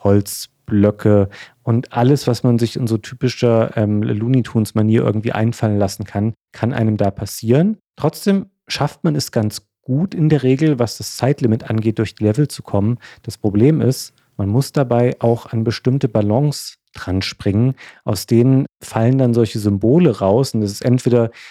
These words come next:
kann das mal, ähm, ein Power-Up sein, es kann auch fieserweise eine Falle sein, dass irgendwie die, dieser Ballon einem dann auf den Kopf fällt. Aber in Vieren sind so Kartensymbole drin. Also Karo, Herz, Pik und Kreuz.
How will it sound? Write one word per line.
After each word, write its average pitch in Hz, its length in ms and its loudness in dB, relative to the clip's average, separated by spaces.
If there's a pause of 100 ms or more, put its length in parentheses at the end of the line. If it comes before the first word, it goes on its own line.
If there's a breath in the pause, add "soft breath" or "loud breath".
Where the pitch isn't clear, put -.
(120 loud breath)
kann - 160 -4
das 104 240 -2
mal, 101 480 0
ähm, 104 400 -6
ein 117 120 -6
Power-Up 160 400 0
sein, 123 180 2
es 110 120 -2
kann 117 180 -2
auch 107 180 -4
fieserweise 113 520 0
eine 98 120 0
Falle 143 340 0
sein, 127 220 2
dass 113 160 -4
irgendwie 107 300 -2
die, 107 220 -6
dieser 107 320 -2
Ballon 104 300 0
einem 110 200 -4
dann 101 120 -2
auf - 140 -8
den 110 120 -14
Kopf - 260 -6
fällt. 127 340 0 (440)
Aber 156 440 0
in 127 160 -2
Vieren 135 640 0 (280 soft breath)
sind - 260 -4
so 117 100 0
Kartensymbole 104 920 -2
drin. 95 420 -6 (360)
Also 92 200 -4
Karo, 110 360 -2
Herz, 95 480 -2 (220)
Pik - 280 -4
und - 260 -10
Kreuz. 110 520 0